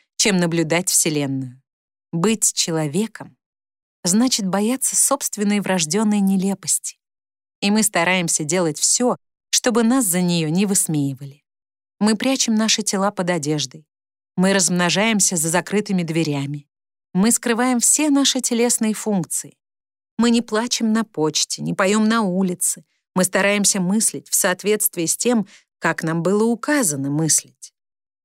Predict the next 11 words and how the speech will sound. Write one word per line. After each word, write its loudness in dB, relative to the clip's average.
Но 0
жизнь — -4
это 0
хаос 0
и -2
смятение. -4
Она 2
полна 0
неловкой, -2
постыдной -2
реальности. -6